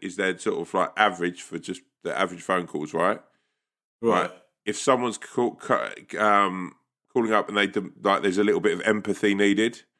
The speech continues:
Speaker 1: they'll use a Scottish, but like Edinburgh or Newcastle, to calm the person and be quite sweet to them. Um, and then if it's someone with a complaint and they need someone to go toe to toe with that person and be quite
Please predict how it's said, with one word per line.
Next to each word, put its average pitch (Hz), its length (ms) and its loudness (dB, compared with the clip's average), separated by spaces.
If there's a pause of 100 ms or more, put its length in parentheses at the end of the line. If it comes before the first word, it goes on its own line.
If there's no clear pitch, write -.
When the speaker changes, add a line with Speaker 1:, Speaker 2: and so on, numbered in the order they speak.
(280)
Speaker 1:
they'll 92 100 0
use 95 220 2
a 90 60 -4
Scottish, - 400 0
but - 160 0
like 107 180 2
Edinburgh 101 420 2 (380)
or 92 80 0
Newcastle, 98 840 2
to - 100 -10
calm 95 320 2
the 92 80 -4
person 92 380 0
and 85 80 -4
be 87 100 0
quite - 240 -2
sweet 95 320 -4
to 98 140 -2
them. 98 220 -2 (760)
Um, 90 400 2
and 98 140 0
then 98 300 0
if 104 320 -2
it's 101 200 -4
someone 95 360 -2
with 95 100 0
a 92 60 0
complaint 95 580 -4
and 92 100 -10
they 92 120 -2
need 90 200 -4
someone 90 200 -4
to - 80 -20
go 87 120 0
toe 90 220 -2
to - 140 -8
toe 101 180 0
with 92 80 0
that 76 160 -4
person 85 460 -4
and 85 80 -8
be 87 120 -4
quite 85 300 0